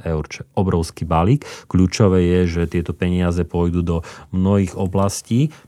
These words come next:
ktoré sú aj súčasťou, e, E S G hodnotenia. Napríklad sú tam klimatické zmeny, to znamená opäť presah do Ečka v rámci E S G. Je tam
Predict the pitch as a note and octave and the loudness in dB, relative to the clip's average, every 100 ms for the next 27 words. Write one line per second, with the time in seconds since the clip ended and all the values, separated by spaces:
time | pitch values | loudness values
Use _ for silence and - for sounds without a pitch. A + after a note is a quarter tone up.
0 | - - F#2 F2+ F2+ A2 - G#2+ G2+ - | -20 -4 -2 0 -2 -4 -2 2 2 0
1 | G2 F2+ G2 F2 - - E2+ E2+ D#2+ _ | -2 0 -2 -2 -4 0 2 0 -2 _
2 | _ - F2 E2+ E2 - - G2 F2 F2 | _ -6 -4 -2 -2 -4 -2 -2 -2 -2
3 | F2 F2+ - E2+ F2 - F2+ E2 D#2 - | -2 -2 -2 0 0 0 0 0 -2 -2
4 | F2 F2+ F#2+ F2+ F2 D#2+ - - - F2 | 0 2 2 2 0 0 -4 -14 -6 -6
5 | E2+ G2 F#2+ F2 F#2 - F2+ F#2 F2+ F2+ | -2 0 2 0 -4 -4 -2 0 0 -2
6 | D#2 F2 F2 E2+ F2 E2+ - G2 - - | -4 -6 -4 -2 -2 -4 -4 -4 -4 -4
7 | - G2 - G2 F2 F2 - F#2 F2 - | 0 0 2 0 0 -2 -2 -2 -4 -6
8 | D#2+ C#2+ - - E2 E2 - E2+ F2 E2+ | -6 -8 -12 -6 -4 -4 -6 -4 -4 -2
9 | D#2 - E2 D2 - A2 F#2 E2+ F#2+ F2 | -4 -2 -4 -4 -4 0 0 2 2 4
10 | F2 | 4